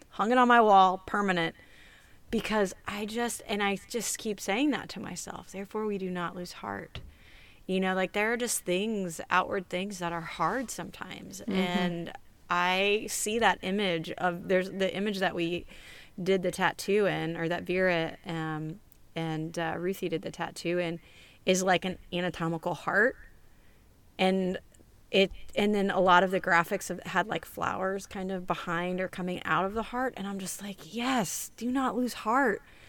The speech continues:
Speaker 2: Mm-hmm.
Speaker 1: Though things are hard, like, like you said, Vera, God's word is transformational. Like,
Speaker 2: Mm-hmm.
Speaker 1: we don't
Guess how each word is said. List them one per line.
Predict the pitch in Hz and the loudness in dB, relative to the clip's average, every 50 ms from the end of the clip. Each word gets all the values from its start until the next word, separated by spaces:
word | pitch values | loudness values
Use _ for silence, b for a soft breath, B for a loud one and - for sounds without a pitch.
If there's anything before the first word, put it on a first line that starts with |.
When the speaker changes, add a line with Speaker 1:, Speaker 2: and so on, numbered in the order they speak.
| B B | B B
Speaker 2:
Mm-hmm. | 196 190 196 196 180 180 202 | 0 2 2 0 2 4 6
Speaker 1:
Though | 214 226 220 | 6 6 6
things | 180 180 233 247 254 226 | 4 4 2 2 4 4
are | 233 208 185 165 | 4 4 4 2
hard, | 165 - - 233 240 247 254 269 277 285 294 277 247 | 0 2 6 6 8 8 8 6 6 4 2 2 0
like, | 233 214 196 185 - B B B B B B B B B B B - - - | 2 2 2 2 0 B B B B B B B B B B B -20 -12 -2
like | - 226 233 233 - | 2 2 2 2 0
you | 233 | -2
said, | 220 - 302 320 240 180 | 0 4 4 4 4 4
Vera, | 185 180 180 180 | 2 2 2 2
God's | - 208 226 254 - - | 0 -2 -4 -4 -6 -2
word | 226 247 269 285 254 - | 2 4 6 6 6 4
is | - 185 - - | 2 -2 -4 -6
transformational. | - - - - 214 254 262 - - - 240 208 190 208 262 - - 262 202 170 - - - - - - | -8 -10 -8 -6 -4 -2 -2 -4 -4 -4 -2 -2 0 0 0 0 -2 -2 -4 -4 -8 -12 -12 -14 -14 -4
Like, | - 185 190 | -2 0 2
Speaker 2:
Mm-hmm. | 196 196 185 185 - 196 196 208 - - - - - - - - | 2 0 -2 -2 -2 -2 -2 -2 -4 -8 -18 -20 -20 -20 -10 -6
Speaker 1:
we | 196 185 214 262 294 311 311 254 - - - - - - - | -2 2 6 8 8 8 8 6 2 -6 -18 -20 -20 -16 0
don't | - 226 240 311 392 466 - | 2 6 6 8 6 6 2